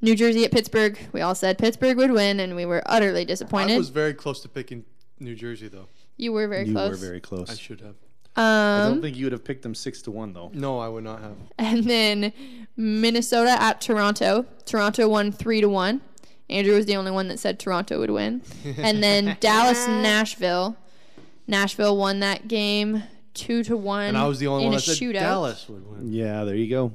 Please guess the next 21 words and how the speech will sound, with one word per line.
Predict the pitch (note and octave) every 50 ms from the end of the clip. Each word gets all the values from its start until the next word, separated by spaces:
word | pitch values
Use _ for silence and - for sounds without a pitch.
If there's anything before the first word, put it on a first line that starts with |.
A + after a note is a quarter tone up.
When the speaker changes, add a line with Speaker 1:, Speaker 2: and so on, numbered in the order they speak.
| - - -
Speaker 1:
And | - G#3 G#3
so | G#3 A3 G#3
me | G#3 G#3 G#3
and | G#3 G#3
Dad | G3+ F#3+ G3
both | G3 G3 -
got | - F3 - -
points | - F#3 F#3 G3 -
on | F3 F3 F3
that | E3 E3 E3+
one. | F3 E3+ E3+ E3+
Overall, | - G3+ G#3 G#3+ A3+ A3 G3+ G3+ G3 G3 G3
everyone | F#3 G3 F#3+ G3 F#3+ F#3 F#3+ F#3+
just | F#3 F#3+
got | - E3+ - -
two | - - A#3 G#3+
points. | - - A3+ A3 G#3+ G#3 -
Speaker 2:
What | C3 C3+
about | C#3+ D3+ D3
our | C3+ C3
Patreon? | - F3+ F#3+ - - G#2+ - -